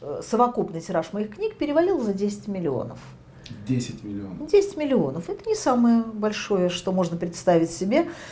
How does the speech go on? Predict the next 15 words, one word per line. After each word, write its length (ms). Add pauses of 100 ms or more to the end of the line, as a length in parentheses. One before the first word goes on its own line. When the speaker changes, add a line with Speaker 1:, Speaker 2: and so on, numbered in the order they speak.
(140)
Speaker 1:
Гарри 360
Поттер 360
гораздо 440
более 400 (140)
<laughs> 140
Speaker 2:
Не, 920 (460)
ну, 120 (100)
Speaker 1:
Да. 220
Speaker 2:
ну 120
да. 60 (1120)
Если 280
мы 100
сравним, 460
скажем, 360
начало 600